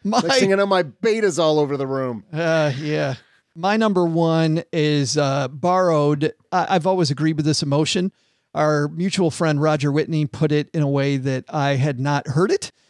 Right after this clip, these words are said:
Speaker 1: but I absolutely love this to the point that it is my number one, O G. If somebody presents himself as an advisor, not a product salesperson,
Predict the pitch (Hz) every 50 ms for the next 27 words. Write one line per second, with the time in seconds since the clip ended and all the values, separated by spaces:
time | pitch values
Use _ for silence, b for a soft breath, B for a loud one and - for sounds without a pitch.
0 | _ _ _ _ 156 139 127 139 180 180 175 170 160 - - 190 - 147 139 143
1 | 147 143 127 147 143 139 135 - - - - - - - 170 151 135 - 156 147
2 | 135 120 - 147 131 139 135 139 139 135 120 - 160 147 139 143 139 139 131 139
3 | 143 135 120 123 - - 156 143 139 - - 131 120 123 135 - _ _ _ _
4 | _ _ _ _ _ _ 202 240 277 - - 285 254 226 202 196 - 202 196 -
5 | 202 196 196 - 202 175 - - 196 175 170 - 185 165 131 170 165 151 135 120
6 | 156 165 160 165 165 165 147 - 147 131 104 87 104 - _ _ _ _ _ _
7 | _ _ _ _ _ - 135 143 156 175 - 185 190 185 208 208 - 220 202 190
8 | 160 - - - 135 117 - - 123 117 117 113